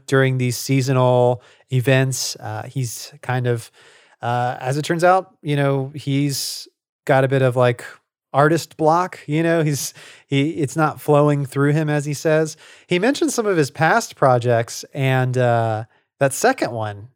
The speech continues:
he says he, he, he took an entire acre of spruce and wrapped it in tinfoil.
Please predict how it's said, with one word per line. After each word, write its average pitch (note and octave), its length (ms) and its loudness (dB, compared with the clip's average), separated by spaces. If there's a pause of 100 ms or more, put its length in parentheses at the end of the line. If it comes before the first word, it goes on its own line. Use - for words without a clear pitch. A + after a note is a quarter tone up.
(300)
he - 60 -20
says F3 180 -4
he, D#3+ 160 -6 (140)
he, D#3+ 300 -8
he D#3 100 -4
took G3 260 -2
an E3+ 60 0
entire D#3 600 0
acre D#3 360 0
of B2+ 100 -2
spruce - 680 -4 (260)
and C3 240 -4
wrapped C3 320 0
it D#3+ 120 0
in C3 200 -4
tinfoil. G3 720 -2